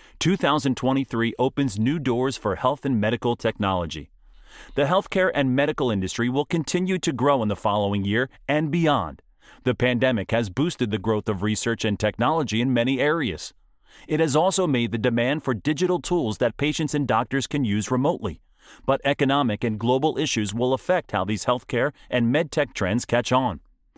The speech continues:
Many European countries rely a lot on supply chains from Russia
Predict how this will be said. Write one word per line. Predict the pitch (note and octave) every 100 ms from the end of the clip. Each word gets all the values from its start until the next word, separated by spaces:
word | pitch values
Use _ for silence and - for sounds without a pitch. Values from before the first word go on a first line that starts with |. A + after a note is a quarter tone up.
| - - A2
Many | B2+ C#3+ C#3+
European | C3 C3 - A#2 A2
countries | G#2 G2 B2+ C3
rely | A#2 B2 B2+ C#3+
a |
lot | C3 C#3+ C#3+ A#2+
on | B2
supply | - B2 D3 D#3+
chains | D#3+ A2+ F#2+
from | - A#2 G#2
Russia | A2+ - A#2+